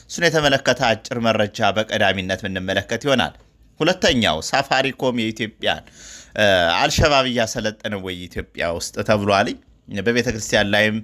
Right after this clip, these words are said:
እ፣ ጥፋት እያጠፋ ከመምጣቱ ገና በቤተ ክርስቲያን ላይ ጥፋት እያጠፋ መሆኑን ሰምተናል።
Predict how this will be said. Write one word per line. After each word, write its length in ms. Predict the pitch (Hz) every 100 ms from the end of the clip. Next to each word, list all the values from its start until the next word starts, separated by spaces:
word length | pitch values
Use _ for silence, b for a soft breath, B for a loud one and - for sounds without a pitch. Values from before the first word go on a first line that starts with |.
| B B B -
እ፣ 100 | 101 101 104 95 85
ጥፋት 360 | - 143 127
እያጠፋ 400 | 123 113 110 110 110
ከመምጣቱ 500 | 107 120 123 117 117 165
ገና 200 | 127 117
በቤተ 280 | 104 107 104
ክርስቲያን 420 | 107 104 - 101
ላይ 120 | 98 104
ጥፋት 260 | 110 101
እያጠፋ 360 | 104 98 98 95 92
መሆኑን 300 | 92 107 98
ሰምተናል። 460 | 110 104 123 143